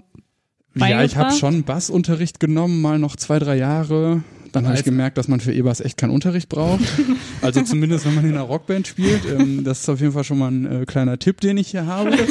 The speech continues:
Speaker 1: <laughs>
Speaker 3: Gratis-Tipp.
Speaker 1: Ja. Ähm, und dann, äh, ja, Gitarre ist halt irgendwie wichtig, ähm, damit
Speaker 2: Ja.
Speaker 1: man irgendwie da auch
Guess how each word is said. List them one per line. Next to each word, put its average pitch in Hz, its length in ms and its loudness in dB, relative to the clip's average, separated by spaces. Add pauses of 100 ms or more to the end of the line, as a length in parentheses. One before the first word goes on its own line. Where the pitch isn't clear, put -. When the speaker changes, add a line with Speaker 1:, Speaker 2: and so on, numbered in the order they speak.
(360)
Speaker 1:
<laughs> 185 540 -2
Speaker 3:
Gratis-Tipp. 131 500 -2 (300)
Speaker 1:
Ja. 139 540 0 (1000)
Ähm, 120 680 -4 (160)
und 131 180 0
dann, 123 320 2
äh, 113 220 2
ja, 113 200 2
Gitarre 127 480 0
ist 123 160 -4
halt 120 180 0
irgendwie 113 300 0
wichtig, 120 480 0 (340)
ähm, - 440 -6 (320)
damit 151 200 4
Speaker 2:
Ja. - 80 -2
Speaker 1:
man 110 140 2
irgendwie 110 360 0
da 107 140 2
auch - 200 -4